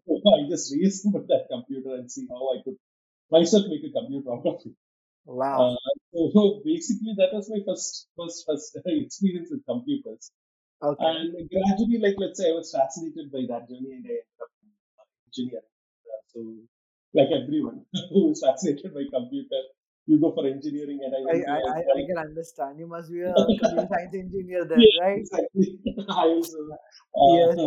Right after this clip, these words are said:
Speaker 1: finished engineering <laughs> from, like that,
Speaker 2: Huh.
Speaker 1: uh, from a college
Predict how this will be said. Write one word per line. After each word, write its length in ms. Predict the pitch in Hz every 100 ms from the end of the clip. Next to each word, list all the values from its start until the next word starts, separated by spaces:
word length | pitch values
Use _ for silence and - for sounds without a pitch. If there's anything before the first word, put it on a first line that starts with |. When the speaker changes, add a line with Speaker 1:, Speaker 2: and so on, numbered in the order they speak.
| - -
Speaker 1:
finished 240 | 143 -
engineering 560 | 143 147 147 147 147 139
<laughs> 20 |
from, 160 | 147 -
like 420 | 208 151 139 123 123
that, 160 | 131 - _ _ _ - -
Speaker 2:
Huh. 220 | 254 339
Speaker 1:
uh, 240 | 160 - 131 -
from 120 | 139
a 120 | 277 -
college 260 | 131 143